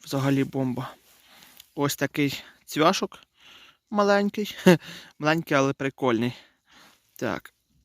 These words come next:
ось такий цвях. Е, ядро. Таке толкове, стріляти по вражині. Так, і на кінець саме цікаве.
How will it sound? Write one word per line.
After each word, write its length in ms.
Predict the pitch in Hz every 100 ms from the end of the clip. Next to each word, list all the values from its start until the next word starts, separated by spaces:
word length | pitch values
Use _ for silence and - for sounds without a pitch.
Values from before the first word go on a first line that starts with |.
| _
ось 260 | - 127 -
такий 320 | 123 - 110
цвях. 520 | - 127 131 160 - - - _ _ _ - - - - _ _ _ _ -
Е, 400 | 127 131 120 127 - - -
ядро. 680 | - 143 147 135 151 156 185 - - _ _ _ _ _ - _ _ _
Таке 360 | - - 165 156 - _ _
толкове, 680 | 165 165 - 185 180 175 165 - - -
стріляти 540 | - - 156 165 160 175
по 140 | 170
вражині. 560 | 165 170 170 170 170 170 - _ - - - _ _ _ _ _ -
Так, 320 | 143 151 - -
і 60 |
на 120 | 156 151
кінець 320 | 190 170 160
саме 320 | - 156 135
цікаве. 540 | - 139 185 180 180